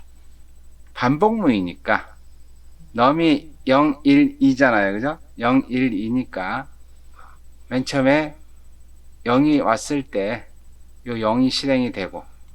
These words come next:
그죠? 그 다음에 일이 값이 들어왔을 때 일 값이 실행이 되고,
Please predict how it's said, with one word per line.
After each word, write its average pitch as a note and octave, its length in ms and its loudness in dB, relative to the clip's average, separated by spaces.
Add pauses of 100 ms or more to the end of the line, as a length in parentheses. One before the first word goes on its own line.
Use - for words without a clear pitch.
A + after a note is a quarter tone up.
(840)
그죠? C#3 220 -14 (540)
그 - 100 -14
다음에 B2+ 220 2
일이 B2+ 300 0
값이 A#2+ 280 -4
들어왔을 A2+ 500 -6
때 D3+ 440 -6 (380)
일 A#2 200 -10
값이 B2 300 -4
실행이 A#2 480 -6
되고, E2+ 320 -10